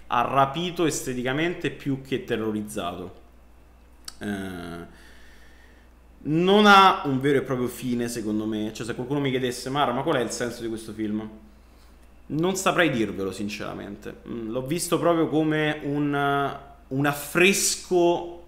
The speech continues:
orrorifico di... Quanto cazzo dura? centouno minuti.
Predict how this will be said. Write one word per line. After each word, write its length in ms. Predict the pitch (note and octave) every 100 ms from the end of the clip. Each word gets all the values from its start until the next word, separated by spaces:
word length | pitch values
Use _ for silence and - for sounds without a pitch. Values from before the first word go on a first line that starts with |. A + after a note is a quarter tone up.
| -
orrorifico 1400 | F#3 F#3+ D3 D#3 D3+ D#3+ D3+ D#3+ D#3 D#3+ E3 E3 - - - -
di... 460 | - A#2 C#3 F3 -
Quanto 240 | A2+ A#2 A#2
cazzo 300 | A#2 - A#2
dura? 480 | C3 D3+ D#3+ - - - - - - - - - -
centouno 540 | - D#3 D3+ C#3+ C3
minuti. 360 | A#2+ G#2 F#2